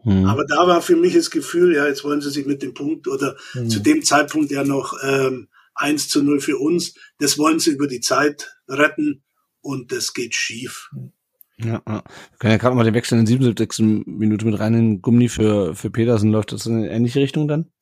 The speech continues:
Speaker 2: Ähm, ja, jein. Also, also Gummi, Petersen kann man machen, nur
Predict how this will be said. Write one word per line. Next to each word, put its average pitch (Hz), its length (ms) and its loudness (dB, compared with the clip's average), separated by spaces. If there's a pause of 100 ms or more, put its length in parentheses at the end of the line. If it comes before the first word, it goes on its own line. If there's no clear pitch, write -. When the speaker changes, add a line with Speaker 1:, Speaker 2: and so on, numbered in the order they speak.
(1700)
Speaker 2:
Ähm, 180 960 0 (1700)
ja, 170 420 0 (440)
jein. 190 420 2
Also, 175 380 4
also 170 280 0
Gummi, 220 500 -2 (1040)
Petersen 190 600 0
kann 175 240 -2
man 190 180 2
machen, 196 480 0
nur 185 500 4